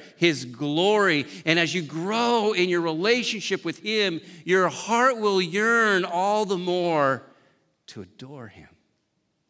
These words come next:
And it's been my experience that some people just have a, a gift in this, in this area.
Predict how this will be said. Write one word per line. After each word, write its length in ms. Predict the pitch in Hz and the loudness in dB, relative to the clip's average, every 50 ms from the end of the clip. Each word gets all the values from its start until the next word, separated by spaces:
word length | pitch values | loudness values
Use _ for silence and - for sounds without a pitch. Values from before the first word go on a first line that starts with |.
| _ _ _ _ _ _ _ _ _ _ _ _ _ _ _ _ _ _ _ _ _ _ _ _ _ _ _ _ _ _ _ | _ _ _ _ _ _ _ _ _ _ _ _ _ _ _ _ _ _ _ _ _ _ _ _ _ _ _ _ _ _ _
And 140 | - 131 131 | -6 -2 -2
it's 120 | 131 127 - | -2 0 0
been 120 | 175 165 | 0 2
my 120 | 165 170 | 2 2
experience 320 | 175 165 - - 165 143 120 | 0 0 -2 -4 -4 -4 -4
that 80 | 147 | -6
some 220 | 127 - - 233 226 | -8 -8 -8 -8 -8
people 240 | - 226 196 190 175 | -8 -8 -6 -6 -6
just 180 | 165 160 - | -6 -6 -6
have 160 | 156 151 147 | -6 -6 -6
a, 120 | 120 117 107 - - | -6 -8 -8 -10 -14
a 80 | 120 107 | -14 -14
gift 640 | 98 98 - 123 131 117 - - - - - - - _ _ _ _ _ _ _ _ _ _ _ _ _ | -14 -14 -10 -8 -6 -6 -6 -10 -16 -20 -20 -20 -20 _ _ _ _ _ _ _ _ _ _ _ _ _
in 180 | 98 101 101 95 | -10 -8 -8 -8
this, 220 | 92 87 - - - _ | -10 -12 -16 -20 -20 _
in 120 | - 98 95 | -14 -12 -12
this 180 | 90 85 - | -12 -14 -14
area. 300 | 87 82 78 73 76 76 | -16 -16 -16 -18 -20 -20